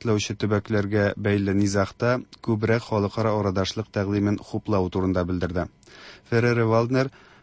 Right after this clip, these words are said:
Мәскәү белән Тифлис мөнәсәбәтләрен җайлау өчен Якын Көнчыгыш дүртлеге кебек берәр арадашлык төркеме төзергә тәкъдим итә. Тифлис белән Мәскәү арасында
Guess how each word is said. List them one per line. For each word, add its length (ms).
Мәскәү 420
белән 240
Тифлис 400
мөнәсәбәтләрен 720
җайлау 480
өчен 320
Якын 400
Көнчыгыш 560
дүртлеге 480
кебек 320
берәр 420
арадашлык 640
төркеме 320
төзергә 400
тәкъдим 320
итә. 240
Тифлис 420
белән 320
Мәскәү 320
арасында 540